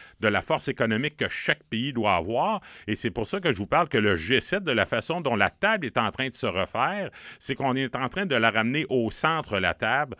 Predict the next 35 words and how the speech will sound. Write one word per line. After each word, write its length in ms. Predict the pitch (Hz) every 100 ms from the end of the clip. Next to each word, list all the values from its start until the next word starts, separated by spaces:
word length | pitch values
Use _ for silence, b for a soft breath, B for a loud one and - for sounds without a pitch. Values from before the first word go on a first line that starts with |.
| b -
pour 140 | 117
voir 180 | 113 147
de 100 | 104
quelle 200 | - 120
façon 400 | 120 98 156 - 113
on 200 | 110 104
peut 220 | 143 139
développer 540 | 117 156 139 107 147
notre 240 | 139 98 101
économie 460 | 117 98 92 147
pour 120 | 151 -
faire 260 | 113 -
place 360 | - 113 131 110
à 60 |
la 100 | 104
nouvelle 320 | 98 104 107 -
force 460 | - 135 - - b b b b -
qui 60 |
est 100 | 110
en 120 | 110 107
train 120 | 123
de 80 | 107
se 80 |
construire 520 | - 101 - - 131 113
entre 180 | 92
les 160 | 98 87
Russes, 320 | 107 139 - -
entre 260 | 98 90
l'Iran 360 | 92 90 120 143 b b b
et 200 | 113 139
entre 340 | 117 127 - 104
les 140 | 104
Chinois. 400 | - - 90 92 - b b b -
Donc, 380 | 92 107 - 98
euh, 360 | 98 90 87